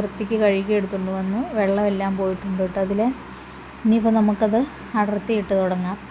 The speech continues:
മുരിങ്ങയുടെ ഗുണങ്ങൾ ഞാൻ നിങ്ങൾക്ക് ആർക്കും പറഞ്ഞു തരേണ്ട ആവശ്യമില്ലല്ലോ അല്ലേ? നമ്മുടെ ആ ഹെൽത്തിനൊക്കെ അടിപൊളിയായിട്ടുള്ളതാണ്. ഇപ്പോൾ മറ്റേ ഓൺലൈനിലൊക്കെ നമുക്കിപ്പം വാങ്ങാൻ കിട്ടുന്നുണ്ട് കേട്ടോ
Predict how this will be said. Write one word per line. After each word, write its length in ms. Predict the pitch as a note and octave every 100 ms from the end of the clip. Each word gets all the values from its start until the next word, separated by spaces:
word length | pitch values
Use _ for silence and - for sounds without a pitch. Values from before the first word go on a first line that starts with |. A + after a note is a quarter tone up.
| - - - - - - -
മുരിങ്ങയുടെ 380 | G#3+ G#3 G#3 A3
ഗുണങ്ങൾ 280 | A3+ A3+ A3 A3
ഞാൻ 100 | G#3+ G#3+
നിങ്ങൾക്ക് 280 | G#3 G3+ G#3+
ആർക്കും 240 | G#3 G3+ G#3
പറഞ്ഞു 260 | G#3 G3 G3+
തരേണ്ട 200 | G3+ G3 F#3+
ആവശ്യമില്ലല്ലോ 540 | F#3+ F#3+ F#3+ F#3 F#3 F#3+
അല്ലേ? 160 | G#3 F#3+ F3+ - - - - -
നമ്മുടെ 300 | G#3 G3+ G3+ G3
ആ 20 | G3 G3+ A#3+
ഹെൽത്തിനൊക്കെ 580 | G#3 F#3+ F#3 A3 G3+ G3+ F#3+
അടിപൊളിയായിട്ടുള്ളതാണ്. 1000 | F#3+ F#3+ F#3+ F#3+ F#3 G3 F#3+ F#3+ F#3+ F#3
ഇപ്പോൾ 200 | E3+ G#3+ G#3+ G#3+ - - - - -
മറ്റേ 200 | A3 G#3+ G#3+
ഓൺലൈനിലൊക്കെ 640 | G#3+ G#3+ A3 A3 A3+ G#3+ G#3
നമുക്കിപ്പം 520 | G#3 G#3 G#3 G3 G#3+ G#3+ - - - A3
വാങ്ങാൻ 320 | G#3 G3+ G#3+ G#3+
കിട്ടുന്നുണ്ട് 420 | F#3+ F#3+ F#3 F#3
കേട്ടോ 140 | F#3